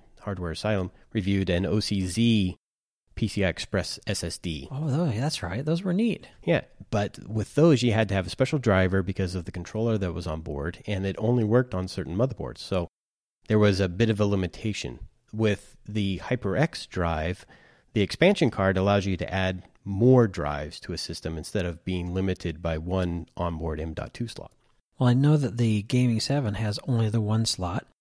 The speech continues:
Speaker 2: So I did a lot of research, uh, and there just aren't a lot of drives out there. And it seems like, <laughs> wow, you know, it's like when, uh, D D R three first came out,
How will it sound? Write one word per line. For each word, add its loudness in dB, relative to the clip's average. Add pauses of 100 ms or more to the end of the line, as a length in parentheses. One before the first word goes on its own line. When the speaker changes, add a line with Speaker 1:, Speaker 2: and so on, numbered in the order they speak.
(320)
Speaker 2:
So -2
I 6
did 6 (520)
a -2
lot 4
of 2
research, -6 (340)
uh, 2 (140)
and 2
there 4
just -2
aren't 2
a 4
lot 2
of -4 (380)
drives 0 (160)
out 0
there. 0
And 0
it -8
seems 0
like, 2 (280)
<laughs> -2
wow, 2 (460)
you 2
know, 4
it's 0
like 2
when, 4
uh, 6
D 6
D 6
R 6
three 0
first 0
came 2
out, 2